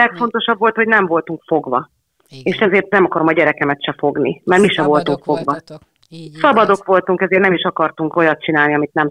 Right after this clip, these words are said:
Speaker 1: szabadott, mert mindent szabadott.
Speaker 2: Írsz-e,
Speaker 1: Ezért a jót választottuk.
Speaker 2: írsz-e naplót, vagy blogot? Mert mintha láttam volna, hogy valami kis történet elindult.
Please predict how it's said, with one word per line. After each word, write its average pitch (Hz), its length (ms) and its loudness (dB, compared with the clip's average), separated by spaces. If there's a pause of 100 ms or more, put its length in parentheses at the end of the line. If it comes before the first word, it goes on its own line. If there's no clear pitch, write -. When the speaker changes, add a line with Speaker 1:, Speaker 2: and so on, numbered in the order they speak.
Speaker 1:
szabadott, 147 320 -2
mert 160 120 2
mindent 143 300 0
szabadott. 131 380 -4 (540)
Speaker 2:
Írsz-e, 254 160 -4
Speaker 1:
Ezért 175 180 4
a 175 140 6
jót 156 140 0
választottuk. 143 580 0
Speaker 2:
írsz-e 294 340 -2
naplót, 220 760 -4
vagy 160 280 -12
blogot? 190 520 -6
Mert 196 160 -8
mintha 254 340 -4
láttam 214 440 -2
volna, 185 240 -8
hogy 180 120 -8
valami 175 440 -6 (400)
kis - 440 -10 (280)
történet 165 560 -8
elindult. 147 760 -12